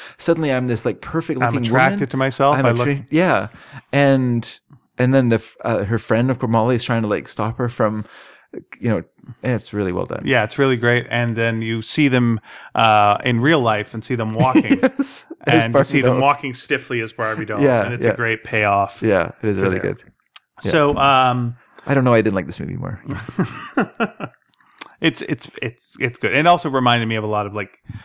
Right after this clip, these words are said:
Speaker 2: almost like Better Off Dead, where you would have, uh, you know, animation come into,
Speaker 1: Mm.
Speaker 2: you know, a teen, a teen movie. It reminded me of, like, kind of an eighties,
Speaker 1: Okay.
Speaker 2: you know, uh, kind of comedy.
Speaker 1: Mm.
Speaker 2: So, uh,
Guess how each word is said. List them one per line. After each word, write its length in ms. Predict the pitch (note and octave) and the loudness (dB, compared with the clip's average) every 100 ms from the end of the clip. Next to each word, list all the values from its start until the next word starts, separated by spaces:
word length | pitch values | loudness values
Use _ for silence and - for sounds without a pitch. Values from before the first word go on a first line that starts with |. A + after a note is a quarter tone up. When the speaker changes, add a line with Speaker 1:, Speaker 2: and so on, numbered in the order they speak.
| - - | -14 0
Speaker 2:
almost 240 | B2 A2+ | 0 0
like 180 | A#2 G#2 | -4 2
Better 240 | B2 A#2+ | 4 6
Off 220 | G#2+ G#2+ | 4 2
Dead, 260 | - G2+ G#2 | -4 -4 -4
where 160 | G#2+ G2+ | -4 -4
you 140 | G#2 | -2
would 120 | G#2 | -4
have, 440 | - A2 G#2 G2+ G#2 | 0 2 2 2 2
uh, 380 | G2 G2 F#2+ - - - - | 2 2 0 -4 -16 -20 -4
you 120 | B2 | -2
know, 100 | G#2+ | 2
animation 580 | A#2 B2+ B2 A#2+ - A2+ | 2 2 -2 -4 -8 -8
come 160 | A#2+ | -8
into, 460 | A2 A2 - A2 G#2 | -8 -8 -6 -6 -2
Speaker 1:
Mm. 140 | A#2+ | -2
Speaker 2:
you 40 | A2+ | -2
know, 200 | G#2 G2+ | -2 -6
a 80 | G2+ | -8
teen, 440 | - B2+ A#2 G#2 | -6 -4 -4 -4
a 120 | F2+ | -8
teen 240 | - B2 G#2+ | -6 -6 -4
movie. 200 | G#2+ G#2+ | -4 -4
It 20 | |
reminded 240 | G#2+ A2 G#2+ | -2 -2 -2
me 40 | G#2+ | -4
of, 100 | G#2+ | -4
like, 160 | G2+ | -6
kind 140 | A2 G2 | -8 -10
of 80 | |
an 60 | - | -6
eighties, 480 | G#2 G2+ F#2+ - - - | -6 -6 -10 -14 -12 -6
Speaker 1:
Okay. 300 | A#2 A2+ G#2 | -4 -4 -6
Speaker 2:
you 120 | A2 G#2+ | -8 -8
know, 60 | G#2+ | -8
uh, 420 | G#2+ A2 G#2+ G#2+ - | -8 -8 -8 -12 -12
kind 180 | G#2+ G#2 | -10 -10
of 60 | |
comedy. 400 | - G2+ G2+ - _ - | -8 -8 -8 -14 _ -8
Speaker 1:
Mm. 240 | A2+ G#2 - - _ | -4 -4 -6 -20 _
Speaker 2:
So, 340 | - D#3 C#3 A#2+ | 0 4 4 4
uh, 640 | B2+ B2+ C3 C3 B2+ | 4 6 6 4 2